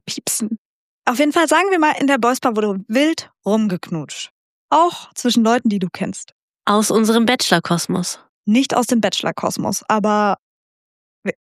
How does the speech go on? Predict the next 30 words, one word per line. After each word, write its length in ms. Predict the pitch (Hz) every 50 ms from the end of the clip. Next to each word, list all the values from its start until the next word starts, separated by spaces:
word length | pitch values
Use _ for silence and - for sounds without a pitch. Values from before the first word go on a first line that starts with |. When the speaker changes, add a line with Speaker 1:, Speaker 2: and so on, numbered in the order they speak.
| _ -
Speaker 1:
so 120 | 190 220
viel 120 | 220 - 233
kann 140 | - 233 233
man 100 | 226 214
sagen, 300 | 208 185 190 202 208 196
wir 100 | 196 190
kennen 200 | - 202 185 180
ja 100 | 185 180
den 140 | 175 151
Princess 340 | 175 - 190 180 - 185 - -
Charming-Ko-, 640 | - - 185 180 180 170 175 170 - - 190 180 - - -
Kosmos 340 | - - 202 - 208 196 -
auch 180 | - - 285 285
ganz 180 | - 294 254 -
gut. 120 | - 294
Und 160 | - 269 247
wer 160 | 233 254 -
auch 220 | - 294 381 - -
noch 120 | 349 226 -
da 260 | - 180 160 156 160
war, 200 | 180 190 247 359 - _ _ _ _ _ _
ist, 240 | - - 285 269 -
da 60 | -
kommst 340 | - - - 269 269 - -
du 40 | 262
nie 160 | 247 247 294
drauf, 320 | 285 247 220 240 320 - - _ _ _ _ _ _ _
Julia 580 | - 202 202 233 294 349 330 320 311 302 294 262
Siegel. 500 | 220 202 208 220 220 190 180 175 175 175 _ _ _ _ _ _ _ _ - - -
Speaker 2:
Ha. 520 | - 294 233 180 170 - - - - -